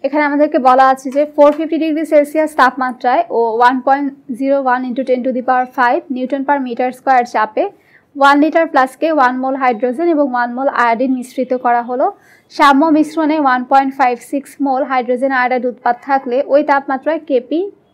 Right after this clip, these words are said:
নির্ণয় করো। তাহলে আমাদেরকে কিন্তু নির্দিষ্ট তাপমাত্রা এবং নির্দিষ্ট চাপে একটা নির্দিষ্ট আয়তনের, আহ, ফ্লাস্কের মধ্যে বিক্রিয়কের প্রাথমিক মোল সংখ্যা দেয়া আছে এবং সাম্য মিশ্রণে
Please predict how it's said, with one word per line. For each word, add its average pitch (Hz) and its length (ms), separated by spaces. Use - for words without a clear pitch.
নির্ণয় 247 380
করো। 233 180
তাহলে 277 220
আমাদেরকে 294 400
কিন্তু 320 240
নির্দিষ্ট 269 300
তাপমাত্রা 269 460
এবং 294 100
নির্দিষ্ট 247 340
চাপে 269 340
একটা 285 180
নির্দিষ্ট 269 340
আয়তনের, 269 520
আহ, 226 220
ফ্লাস্কের 269 540
মধ্যে 269 300
বিক্রিয়কের 311 560
প্রাথমিক 285 480
মোল 262 140
সংখ্যা 262 380
দেয়া 254 200
আছে 339 180
এবং 254 120
সাম্য 277 260
মিশ্রণে 285 500